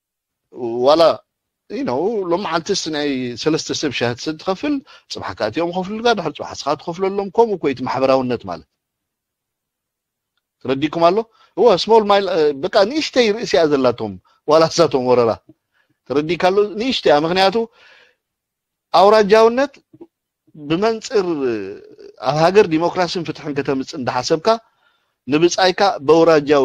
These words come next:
ሰሪዕካስ ክሳብ ክንዲ ዝወረደ፣ ዝወረደ ነገር ትገብር ማለት እዩ። ሶ፣ ስ-፣ ኣነ ሕጂ ፖለቲካዊ መልክዕ ትሒዘ፣ ምኽንያቱ ምስ ተደጋገመ ምትእምማን የለን ማለት እዩ።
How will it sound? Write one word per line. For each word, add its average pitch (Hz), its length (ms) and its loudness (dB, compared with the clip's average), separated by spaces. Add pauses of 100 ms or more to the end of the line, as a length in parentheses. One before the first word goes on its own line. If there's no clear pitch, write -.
ሰሪዕካስ 139 540 -2
ክሳብ - 280 -2
ክንዲ 214 200 -4 (100)
ዝወረደ፣ 147 560 6 (160)
ዝወረደ 147 480 4
ነገር 104 260 -6
ትገብር 101 420 -8
ማለት 82 280 -12
እዩ። - 100 -20 (340)
ሶ፣ 214 160 2
ስ-፣ 185 180 -2
ኣነ 170 220 4
ሕጂ 170 200 -4 (100)
ፖለቲካዊ 190 560 2 (120)
መልክዕ 160 380 -4
ትሒዘ፣ 123 280 -4 (120)
ምኽንያቱ 151 360 0 (920)
ምስ 202 260 -4
ተደጋገመ 180 640 2 (240)
ምትእምማን 151 640 -2
የለን 117 320 -2
ማለት 90 280 -8
እዩ። - 100 -20